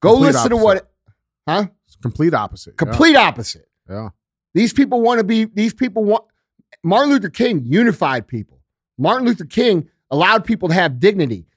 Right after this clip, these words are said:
Speaker 1: You don't allow people to have dignity when you tell them that they're, they're, they're just a fucking piece of meat that has no hope in this country. Okay, well, what's gonna give you hope? Oh, take half the shit from everybody else and give it to us.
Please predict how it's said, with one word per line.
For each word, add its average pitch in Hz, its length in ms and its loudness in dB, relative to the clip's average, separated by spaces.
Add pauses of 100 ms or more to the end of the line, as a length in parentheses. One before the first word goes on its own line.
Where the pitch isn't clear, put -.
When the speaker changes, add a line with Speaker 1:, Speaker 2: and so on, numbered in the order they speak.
(120)
Speaker 1:
You 196 80 0
don't 285 140 4
allow 185 300 4
people 175 300 -2
to 151 40 -2
have 151 280 -2
dignity 170 340 0
when 190 120 0
you 156 80 -2
tell 180 220 -4
them 165 140 -2
that 147 160 -6
they're, 147 220 -4
they're, 147 320 -4
they're 151 120 -2
just 151 220 -4
a 147 40 -2
fucking 160 340 -6
piece - 240 -10
of 135 40 -4
meat 143 300 0 (1040)
that 175 160 2
has 165 160 0
no 175 180 4
hope 190 260 0
in 185 80 -2
this 170 140 -2
country. 214 500 -4 (640)
Okay, 262 260 2
well, 262 120 -2
what's 285 180 0
gonna 277 160 -6
give 254 180 -8
you 233 80 -4
hope? 254 340 -2 (960)
Oh, 190 320 2 (200)
take 233 300 0
half 254 280 0
the 233 80 -6
shit - 300 -4
from 214 160 -4
everybody 226 400 0
else 240 240 0
and 156 80 -14
give 202 140 0
it 196 80 -2
to 214 100 2
us. 190 300 0